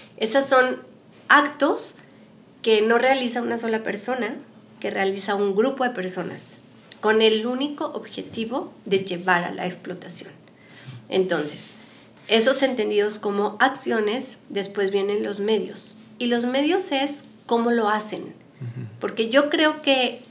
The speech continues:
Speaker 1: habrá quien nos esté escuchando que ya se está cuestionando cómo es que un tratante consigue a sus víctimas, ¿no? Y entonces aquí tenemos que entender que viene el chantaje,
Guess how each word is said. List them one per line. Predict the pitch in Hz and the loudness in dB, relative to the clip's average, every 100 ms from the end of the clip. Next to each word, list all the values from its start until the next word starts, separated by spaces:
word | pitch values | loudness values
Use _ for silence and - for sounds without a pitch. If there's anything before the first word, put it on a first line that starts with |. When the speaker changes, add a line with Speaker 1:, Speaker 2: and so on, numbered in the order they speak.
| - - - - - - | -20 -20 -20 -20 -8 0
Speaker 1:
habrá | 208 220 233 | 4 4 4
quien | 254 | 2
nos | 262 220 | -2 -4
esté | 190 208 | -6 -8
escuchando | - 226 240 220 202 190 - - | -8 -6 -4 -2 -2 -4 -8 -4
que | 190 | 0
ya | 190 190 | 2 0
se | 220 | -4
está | - 202 | -4 -2
cuestionando | 208 208 175 185 196 208 190 185 - - - - - | -4 -6 -6 -4 -4 -4 -4 -6 -12 -20 -18 -18 -2
cómo | 240 240 262 240 | 0 2 2 2
es | 220 233 233 | 2 0 0
que | 196 | 0
un | 196 208 | 0 -2
tratante | 208 202 208 208 208 220 | -4 -2 0 -2 -4 -6
consigue | 185 185 196 190 | -2 0 0 0
a | 185 | -2
sus | 170 170 | -6 -6
víctimas, | 226 226 - - 160 - | -6 -8 -10 -8 -8 -8
¿no? | 170 247 - - - - - - - - - - | -8 -8 -12 -20 -20 -20 -16 -12 -12 -14 -18 -6
Y | 233 | 4
entonces | 254 254 294 320 311 | 6 8 6 6 4
aquí | 294 294 285 | 2 0 2
tenemos | 262 254 254 254 | 4 4 2 0
que | 240 | -2
entender | 226 226 220 220 202 190 - - | -2 -2 0 2 2 0 -6 -6
que | 196 | -4
viene | 196 208 208 208 196 214 - - - | 0 0 2 0 0 -2 -8 -14 -6
el | 208 | -4
chantaje, | - 190 180 175 208 214 - 190 190 | -2 -4 -4 0 0 0 -4 -2 -2